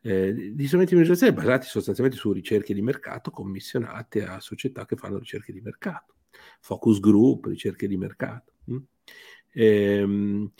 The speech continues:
in cui venivano mappati tutta una serie di indicatori molto interessanti di percezione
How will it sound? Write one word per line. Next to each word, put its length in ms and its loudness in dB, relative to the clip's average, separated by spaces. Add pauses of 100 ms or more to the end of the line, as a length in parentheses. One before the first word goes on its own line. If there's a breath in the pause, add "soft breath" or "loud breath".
(340 soft breath)
in 200 4
cui 600 8
venivano 480 4
mappati 640 -2
tutta 240 -4
una 100 -6
serie 220 0
di 100 -4
indicatori 880 2 (1400 soft breath)
molto 260 4
interessanti 600 0
di 140 4 (160)
percezione 1300 -2